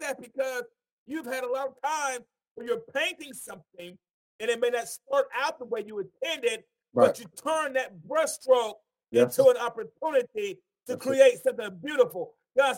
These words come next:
Speaker 1: I'm gonna show you some of his painting in a few minutes. You're gonna be, like, amazed at some of the things that he's created. And all these started with a blank canvas. All of these started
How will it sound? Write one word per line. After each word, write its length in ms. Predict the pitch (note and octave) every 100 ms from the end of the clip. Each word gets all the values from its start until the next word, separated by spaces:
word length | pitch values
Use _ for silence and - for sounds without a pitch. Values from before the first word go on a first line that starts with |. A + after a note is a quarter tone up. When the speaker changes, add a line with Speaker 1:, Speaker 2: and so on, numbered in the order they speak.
| -
Speaker 1:
I'm 200 | C4 D#4
gonna 200 | D4+ C4
show 300 | - D4 C#4
you 140 | A#3+
some 180 | - B3+
of 80 | A#3
his 160 | F#3+ -
painting 380 | C#4 C#4+ B3 A3
in 80 | G#3
a 60 | F#3+
few 280 | A3+ A3
minutes. 320 | A#3+ B3 A3 - _ _ _
You're 120 | F#3
gonna 120 | B3 A3+
be, 80 |
like, 180 | A3 G#3+ G3
amazed 880 | G3 G3 G#3 C4+ C4 A3+ G3+ F#3 - _ _ -
at 100 | G#3
some 180 | - C4
of 60 | B3
the 60 | -
things 220 | B3 G#3
that 100 | F#3
he's 260 | A#3 A#3
created. 640 | - A3+ A3 B3 C4+ A#3+ A3 - _ _ _
And 100 | A3+ A3+
all 280 | D4 F#4+ E4
these 260 | E4+ E4 -
started 600 | - - E4+ D4+ A#3 - _ _
with 180 | A#3+ A#3+
a 40 | A3
blank 420 | F#3 A3+ C#4+ C#4 - -
canvas. 540 | D4 C4 D#3 - - _ _ _ -
All 260 | D#4 G4+ G4+
of 60 |
these 220 | G4 F#4 - E4+
started 320 | E4 D#4